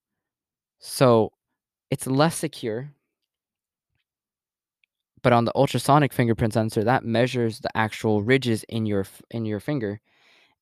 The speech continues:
and it scans it, obviously. And now we've seen the big improvement in terms of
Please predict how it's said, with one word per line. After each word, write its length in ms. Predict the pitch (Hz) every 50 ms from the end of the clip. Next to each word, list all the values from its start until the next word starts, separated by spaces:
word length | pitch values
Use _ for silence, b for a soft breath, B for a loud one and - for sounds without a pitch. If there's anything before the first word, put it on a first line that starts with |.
| _ _
and 120 | 120 123 123
it 160 | 110 - - _ _ _ _ _ _ _ _ _ -
scans 400 | - - - - 110 107 107 107
it, 60 | 104
obviously. 520 | 64 82 98 101 104 113 - - 143 156 -
And 140 | - 120 117
now 160 | 113 113 117
we've 120 | 120 117
seen 240 | - - 123 120 117
the 240 | 107 113 113 113 - - _ _ _
big 160 | 180 180 160
improvement 560 | 147 120 - - 131 127 120 117 110 98 -
in 120 | 110 110 104
terms 360 | - 123 110 107 107 110 113
of 200 | 107 104 101